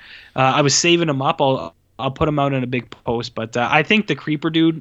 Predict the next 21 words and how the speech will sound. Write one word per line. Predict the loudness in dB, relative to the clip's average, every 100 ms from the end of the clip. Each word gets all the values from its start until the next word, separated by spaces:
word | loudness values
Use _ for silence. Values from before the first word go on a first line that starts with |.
| -6
like, | -8 -4
Tumon, | 0 2 2
looks | 0 0
really | 0 0
cool, | 0 -2 -2 -4 -14 -8 0
and | 2
I |
think | 2 0 0
this | 0
one | 2
actually | 0 0 0 0
has | 2 2 0 -2 -10 -10 -4
the | -2
puppets | 0 0 0 -2 -2
doing, | 0 2 4 2 0 -4 _ _ _ _ -20 -12 -4
doing | 2 4 2
stuff, | 2 2 2 -2 -18 -20 _
which | -2 2
I, | 2 0 -2
I | -2
like, | -2 -2 -2 -6